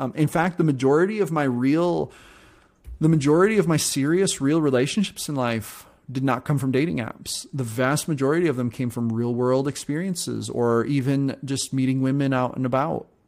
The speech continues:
in, in my organic adventures. That's been the vast majority of my experience. So this, this, this time, meeting my girlfriend on a dating app was actually an exception to the rule. That doesn't usually happen with me. Usually, I meet people in real life,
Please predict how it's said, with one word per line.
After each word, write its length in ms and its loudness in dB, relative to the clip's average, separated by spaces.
in, 280 -2
in 160 -4
my 140 -2
organic 440 -4
adventures. 540 -6
That's 260 -6
been 120 -4
the 80 -4
vast 300 -4
majority 280 -2
of 60 -6
my 80 -6
experience. 460 -10
So 120 -2
this, 300 -2
this, 400 0
this 220 0
time, 400 -2
meeting 300 0
my 100 2
girlfriend 480 -2
on 380 -2
a 140 -6
dating 320 -2
app 320 -4
was 120 -4
actually 300 -4
an 60 -2
exception 500 -4
to 80 -6
the 80 -2
rule. 360 -2
That 100 -4
doesn't 220 -4
usually 560 -2
happen 340 -2
with 160 -6
me. 100 -8
Usually, 880 0
I 100 -8
meet 180 -2
people 300 -8
in 60 -6
real 140 -4
life, 300 -6